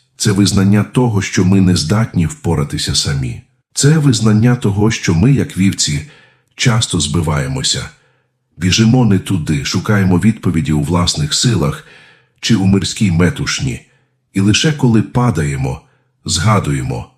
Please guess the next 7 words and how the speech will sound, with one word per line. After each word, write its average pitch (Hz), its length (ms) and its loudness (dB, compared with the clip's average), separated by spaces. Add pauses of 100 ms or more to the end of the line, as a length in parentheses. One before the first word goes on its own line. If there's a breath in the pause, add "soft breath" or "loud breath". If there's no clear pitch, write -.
(300)
хто - 380 0
є 113 180 0
наш 90 640 -2 (120)
справжній 78 720 -2
пастир. - 600 -6 (720)
Отче - 320 0
Небесний, 95 640 -2